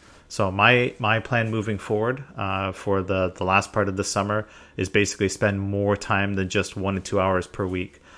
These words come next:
Uh, I think I'm gonna pick it up and maybe even considering looking at this on a daily, uh, basis and see what are the different ways I can basically introduce, uh,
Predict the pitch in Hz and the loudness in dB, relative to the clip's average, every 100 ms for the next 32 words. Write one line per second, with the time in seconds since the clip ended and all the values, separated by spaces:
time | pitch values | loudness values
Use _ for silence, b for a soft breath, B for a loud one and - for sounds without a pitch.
0 | B B 90 87 90 110 104 101 98 - | B B 0 0 0 0 2 2 0 0
1 | 104 98 95 - 90 92 98 98 101 92 | 2 4 2 0 -4 -2 -2 0 0 -2
2 | - 90 - 101 95 92 90 b b b | -6 -8 -4 -2 0 -2 -6 b b b
3 | 110 - 101 95 101 - - 98 92 95 | -2 0 0 0 -2 -4 -4 -2 2 2
4 | 95 95 92 - - 98 95 90 90 90 | 4 2 -2 -6 -10 -8 -6 -6 -4 2
5 | 95 95 85 80 - b b b 95 - | 2 2 -4 -10 -14 b b b -4 -2
6 | 92 98 107 101 98 - 95 95 92 - | -2 2 4 4 2 -2 -2 -2 -2 -2
7 | 87 - 87 87 101 95 - - 101 104 | -4 -4 -8 -2 0 0 -2 -4 -4 -4
8 | - 104 95 90 - B B B B B | -6 -2 -2 -4 -12 B B B B B
9 | - 101 | -2 -2